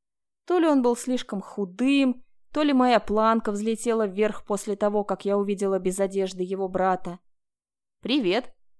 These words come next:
поздоровалась я, присаживаясь на шезлонг рядом. "Здравствуй. Не ожидал, что ты придёшь. Прости за внешний вид".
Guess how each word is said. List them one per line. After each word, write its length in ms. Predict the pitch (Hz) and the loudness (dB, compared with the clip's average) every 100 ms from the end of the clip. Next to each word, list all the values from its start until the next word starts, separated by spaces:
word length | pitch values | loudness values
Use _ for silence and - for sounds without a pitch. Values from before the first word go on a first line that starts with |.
| _ | _
поздоровалась 720 | 202 185 196 202 180 180 - | -8 -2 0 0 0 -4 -2
я, 140 | 220 277 | -4 -2
присаживаясь 720 | 196 185 214 226 240 214 - | -4 -2 -2 -2 -4 -4 -6
на 60 | |
шезлонг 520 | 180 185 180 185 208 | -8 -6 -4 -2 -2
рядом. 400 | 196 165 143 - - _ _ _ _ _ _ | -4 -6 -8 -12 -16 _ _ _ _ _ _
"Здравствуй. 640 | 180 190 196 - 160 156 _ _ _ - | -6 -2 -2 -4 -12 -14 _ _ _ 0
Не 120 | 202 | 2
ожидал, 380 | 196 214 240 220 | 2 0 0 0
что 180 | - | -2
ты 100 | 196 | -2
придёшь. 440 | 202 226 214 165 - | -2 -2 -2 -4 -4
Прости 340 | 196 202 240 | -4 -2 -2
за 120 | 196 | -2
внешний 400 | 170 170 - 175 | -2 -4 -2 -4
вид". 220 | 170 160 | -4 -8